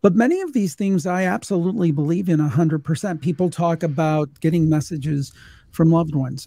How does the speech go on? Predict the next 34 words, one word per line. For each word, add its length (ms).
I 160
believe 320
that 180
is 160
a 60
real 300
thing. 260
Ghosts, 580
I 160
believe 280
that's 220
a 40
real 200
thing. 220
Now, 120
there's 200
a 40
question 380
if 340
that 400
is, 560
you 160
know, 280
the, 360
when 440
you 80
see, 240
for 160
example, 480
a, 520
an 120
apparition 500
of 80
sorts, 280